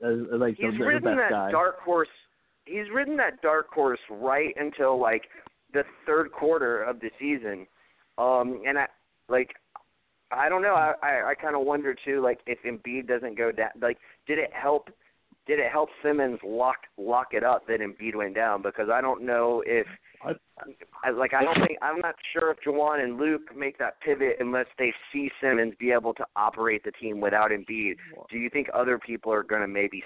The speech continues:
Speaker 2: see that pivot, eh, or, or feel that same way, um, and, and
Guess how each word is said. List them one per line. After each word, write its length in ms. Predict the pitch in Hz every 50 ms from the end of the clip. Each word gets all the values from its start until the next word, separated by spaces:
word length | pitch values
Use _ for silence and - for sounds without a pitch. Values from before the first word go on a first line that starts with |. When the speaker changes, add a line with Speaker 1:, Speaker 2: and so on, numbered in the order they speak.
| -
Speaker 2:
see 120 | - 104 104
that 240 | 95 95 90 -
pivot, 400 | - 107 101 87 92 90 87 - _ _ - - - _ _ _ -
eh, 80 | 101 98 -
or, 140 | - 110 110 -
or 140 | - 113 110 - -
feel 180 | 156 156 151 143
that 200 | 139 131 - - - -
same 200 | 135 120 110 107
way, 420 | 110 120 123 113 101 98 95 92 - _ - - _ _ _
um, 500 | 107 110 110 104 101 101 98 98 95 95 98 - _
and, 160 | 104 107 104 101 _
and 320 | - 107 101 101 98 98